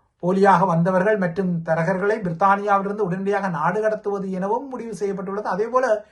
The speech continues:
போலியாக வந்தவர்களை சார்ந்திருக்கும் குடும்ப உறுப்பினர்களையும் நாடு கடத்துவது எனவும் முடிவெடுக்கப்பட்டுள்ளது. இவ்வாறான குற்றங்களை செய்தவர்கள் பிரித்தானிய குடியுரிமையை கொண்டிருந்தால், அதாவது முகவர்களாக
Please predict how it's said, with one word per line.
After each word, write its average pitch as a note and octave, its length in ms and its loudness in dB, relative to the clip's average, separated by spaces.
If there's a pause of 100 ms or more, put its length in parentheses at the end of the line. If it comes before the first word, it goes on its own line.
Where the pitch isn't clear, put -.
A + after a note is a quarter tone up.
(340)
போலியாக C4 640 4
வந்தவர்களை B3+ 580 0
சார்ந்திருக்கும் B3 720 0
குடும்ப B3+ 360 4
உறுப்பினர்களையும் B3 680 -4
நாடு G#3+ 300 2
கடத்துவது A3 460 -6 (120)
எனவும் B3+ 300 -2 (560)
முடிவெடுக்கப்பட்டுள்ளது. G3 920 0 (400)
இவ்வாறான G#3 420 8 (120)
குற்றங்களை G3+ 400 0
செய்தவர்கள் F#3+ 560 -2 (300)
பிரித்தானிய A#3 480 2 (100)
குடியுரிமையை A#3+ 640 -8
கொண்டிருந்தால், A3 540 0 (100)
அதாவது F3+ 260 0 (140)
முகவர்களாக G#3+ 720 2